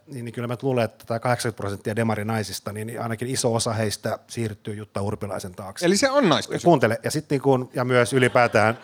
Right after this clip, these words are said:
Speaker 1: ylipäätään niin kun vasemmistolaisista äänestäjistä. Ja sit tässä tapahtuu semmonen, joulukuun, joulukuun puolivälissä tulee Ylen ja Hesarin kysely todennäköisesti, ja tota, jos se Jutta Urpilainen on noussut,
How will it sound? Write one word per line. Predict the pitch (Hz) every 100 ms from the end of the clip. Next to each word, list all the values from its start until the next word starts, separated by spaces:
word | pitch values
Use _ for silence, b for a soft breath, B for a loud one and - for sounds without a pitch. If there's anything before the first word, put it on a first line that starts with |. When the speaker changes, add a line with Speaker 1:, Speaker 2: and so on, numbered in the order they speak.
| - - B B B 127
Speaker 1:
ylipäätään | 131 139 127 117 110
niin | 104
kun | 113 110 131
vasemmistolaisista | 123 123 107 110 107 95 127
äänestäjistä. | 123 120 - 110 101 - 113 -
Ja | 120
sit | 147
tässä | 143 -
tapahtuu | 139 165 - 123
semmonen, | 127 123 120 110 B B B B B B B 107
joulukuun, | 139 180 160 139 127 - -
joulukuun | 180 175 143
puolivälissä | 156 143 127 117 -
tulee | 120 117
Ylen | 123 127 113
ja | 110 117 - 131
Hesarin | 120 110 101
kysely | 139 123 113
todennäköisesti, | 117 110 110 107 107 - 120 -
ja | 131
tota, | 110 107 113 110 117 -
jos | 151 151 156 -
se | 127 113
Jutta | 139 - 123
Urpilainen | 123 - 110 104 107
on |
noussut, | 113 113 - 110 -